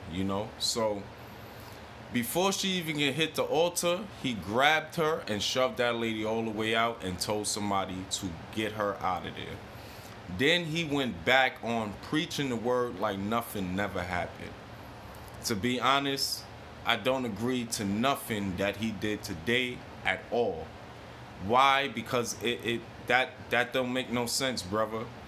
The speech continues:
She never even had the right to get next to you or even try to put her hands on you. So you,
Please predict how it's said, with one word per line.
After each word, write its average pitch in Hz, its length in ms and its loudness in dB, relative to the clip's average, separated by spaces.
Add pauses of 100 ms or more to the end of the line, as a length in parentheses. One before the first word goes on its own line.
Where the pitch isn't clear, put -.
(340)
She 135 220 0
never 139 260 2
even 123 280 0
had 127 200 2
the 123 80 -4
right 123 320 2
to 117 80 -2
get 104 220 0
next 143 400 2
to 170 60 -4
you 170 380 -2 (460)
or 143 220 4
even 127 200 0
try 127 200 2
to 117 60 -4
put 123 200 2
her 117 100 2
hands 120 400 0
on 95 80 -2
you. 87 180 -4
So 117 240 0
you, 127 300 -2